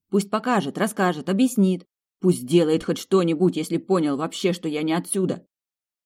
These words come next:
Быстро собрав несколько бутербродов и положив их на тарелку, я подлила Чиби молока и взяла котелок с кашей. "Пойду выкину в мусор". Ален покачал головой, усаживаясь за стол,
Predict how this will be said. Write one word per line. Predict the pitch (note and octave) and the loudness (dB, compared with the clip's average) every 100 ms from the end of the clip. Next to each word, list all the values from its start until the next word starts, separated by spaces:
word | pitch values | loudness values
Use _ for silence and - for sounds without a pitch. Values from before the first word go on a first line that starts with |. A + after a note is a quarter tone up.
| _ | _
Быстро | - D#3+ E3+ D#3 | -2 -2 0 -4
собрав | D3+ D3 D3+ D3+ | -4 -2 -4 -2
несколько | D#3+ D3 C#3 C#3+ | -4 -4 -6 -6
бутербродов | C#3+ D#3 E3 F#3 G3+ F3+ | -4 -4 -2 0 0 -2
и | D3+ | -6
положив | C#3+ D3 D#3 C#3+ C#3 | -8 -8 -6 -8 -8
их | C3 | -6
на | C#3+ C#3 | -6 -6
тарелку, | C#3+ D#3+ F3 E3+ E3 - | -6 -6 -6 -8 -10 -6
я | D#3 D3+ | -6 -4
подлила | C#3+ D3 C#3+ | -6 -6 -6
Чиби | C#3 C#3+ C3+ | -6 -6 -4
молока | C#3 C3+ C#3 E3 F3 - | -4 -4 -6 -10 -10 -8
и | D#3+ | -6
взяла | C3+ D3 F3 | -6 -6 -8
котелок | D#3+ C#3+ C#3 C#3 | -8 -6 -6 -8
с | |
кашей. | - C#3 C3+ - - _ _ _ _ _ | -10 -12 -12 -16 -18 _ _ _ _ _
"Пойду | - F#3+ F#3 | -2 2 4
выкину | G3 A#3 E3+ E3+ | 4 2 0 2
в | |
мусор". | E3+ F3 C#3 C3+ - _ _ _ _ | 2 2 2 -6 -12 _ _ _ _
Ален | D#3 D3+ C#3+ | -6 -4 -4
покачал | D3 D3 C#3+ D3 | -4 -6 -4 -4
головой, | C#3+ D3 D3+ F3+ F#3+ C#3 | -2 -4 -4 -4 -4 -6
усаживаясь | C3+ C3+ C#3+ C3+ C3+ C#3 | -8 -6 -6 -6 -6 -6
за | C3+ | -6
стол, | C#3+ - C#3+ C#3 | -8 -8 -10 -10